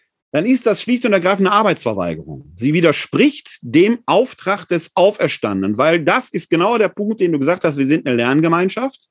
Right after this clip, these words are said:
Der einzelne Nachfolger der Apostel ist damit möglicherweise überfordert. Ja, dann soll er sich mit seinen Leuten beraten. Und noch besser, er soll Fachleute befragen und Fachfrauen, Fachmänner und Fachfrauen, die vielleicht gar keine Weihe haben,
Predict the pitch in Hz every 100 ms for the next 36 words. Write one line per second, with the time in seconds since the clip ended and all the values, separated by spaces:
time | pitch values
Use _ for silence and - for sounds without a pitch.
0 | _ - - - _ - 147 151 220 -
1 | 196 165 196 220 202 175 165 - 180 185
2 | 170 175 - 143 135 143 165 135 135 131
3 | 127 123 117 107 113 175 196 170 147 170
4 | 160 151 156 135 139 135 127 143 139 123
5 | 110 117 151 170 226 247 359 403 381 -
6 | 156 147 196 302 - _ _ _ _ _
7 | - 160 196 196 - 277 - 196 170 156
8 | 151 131 - 135 156 196 202 151 - 190
9 | - - 180 202 262 262 226 254 185 185
10 | 180 160 147 180 - - 175 185 220 262
11 | - _ - 175 - 180 175 180 202 208
12 | 190 170 185 254 135 110 98 101 208 254